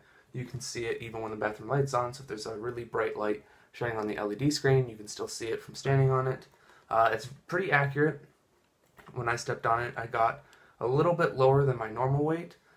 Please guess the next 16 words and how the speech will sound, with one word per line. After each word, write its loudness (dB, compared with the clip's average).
So 2
it -6
could -8
just -14
be -14
that -4
today -2
is, -4
I'm -4
a -2
little 4
less -4
filled -2
with -16
water, 6
but 4